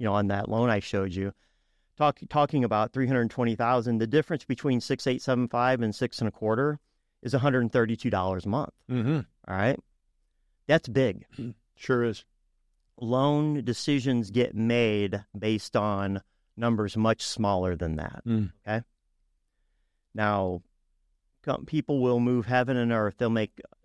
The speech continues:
Speaker 1: they, some people will make lots and lots of calls and negotiate and, and do,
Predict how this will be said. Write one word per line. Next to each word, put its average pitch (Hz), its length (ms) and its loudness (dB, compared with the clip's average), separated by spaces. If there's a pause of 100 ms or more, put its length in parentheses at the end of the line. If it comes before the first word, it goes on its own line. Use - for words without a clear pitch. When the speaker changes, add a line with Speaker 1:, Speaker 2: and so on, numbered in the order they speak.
(120)
Speaker 1:
they, 120 580 0
some 143 380 0
people 123 380 0
will 127 300 4
make 104 420 -2 (160)
lots 113 300 -2
and 107 80 0
lots 107 260 -2
of 98 60 -12
calls 104 440 -2
and 98 220 -2
negotiate 107 880 0
and, 95 260 -4 (540)
and 98 400 -2
do, 110 500 0